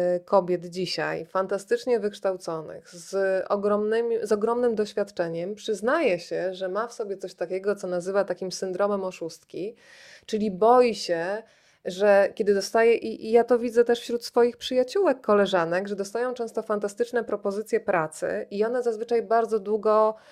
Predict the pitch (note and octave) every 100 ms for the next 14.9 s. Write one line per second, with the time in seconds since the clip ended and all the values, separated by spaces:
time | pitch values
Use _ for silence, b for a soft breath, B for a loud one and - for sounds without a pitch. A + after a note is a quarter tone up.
0 | B - A3 G#3+ G#3 G3+ G#3+ A3 G#3 G3+
1 | G3+ F3+ F3+ G3 G#3 A#3 A#3+ G3+ F#3+ G3
2 | F#3+ G3 G3 F#3+ F3 F3+ G3 G3 A3+ G#3
3 | G3 G#3 G#3 G#3+ G3+ G3+ G3 G3 G3+ G3
4 | F#3+ G3 G3+ G3 G3 E3 - F3 A3 b
5 | b b - G3 B3 E4+ F4+ A#3+ A3+ G3+
6 | A#3 B3 G#3 G3+ G#3 - G#3+ A3+ A3 G#3
7 | G3 G3 - A3+ A3+ G#3+ G#3 A#3 A#3 A#3+
8 | b b b b - F#4+ F#4+ F4+ D#4+ -
9 | C4+ C4+ C#4+ C#4 B3 G#3 F#3+ F3+ G3+ G#3
10 | G#3 G#3 G3+ A#3 A#3+ G#3 A3+ A3+ A#3+ A#3+
11 | A#3+ B3+ B3 C4+ D#4+ D#4+ D4+ D4 D4 D4
12 | C4+ C#4 C4+ C#4+ C#4+ C#4 C4 C4 - D4
13 | D4 C4+ B3 A#3+ C4 B3+ A#3 A#3+ A#3 A3+
14 | A3+ A3 G#3+ - G#3+ G3 F3 E3+ G3+